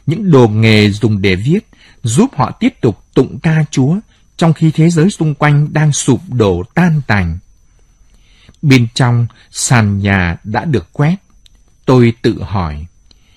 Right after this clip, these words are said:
liệu có phải cây chổi được dựng dựa vào tường kia đã nằm trong bàn tay Nahara hay không? Vì thế, tôi cầm nó lên trong tay mình,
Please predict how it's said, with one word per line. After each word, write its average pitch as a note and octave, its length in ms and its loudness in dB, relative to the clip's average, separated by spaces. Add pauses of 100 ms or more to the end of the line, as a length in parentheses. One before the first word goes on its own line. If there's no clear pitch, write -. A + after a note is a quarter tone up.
(220)
liệu A#2+ 180 0
có D#3 180 0
phải F2 420 -4 (240)
cây D3 280 4
chổi F2+ 380 0
được A#2 220 0
dựng G#2+ 360 -4
dựa A#2+ 280 -2
vào G#2+ 140 0
tường F#2+ 420 -2
kia B2+ 280 0 (300)
đã B2+ 120 -4
nằm B2 320 0
trong C#3+ 240 -2
bàn G2 220 0
tay C3 160 -2
Nahara C#3 460 -2
hay C#3+ 200 0
không? C#3+ 340 -4 (1000)
Vì B2 280 4
thế, C3+ 320 2 (300)
tôi F3+ 160 2
cầm A#2 200 2
nó B2+ 120 2
lên F3 220 4
trong E3 240 0
tay E3+ 200 2
mình, G2+ 340 0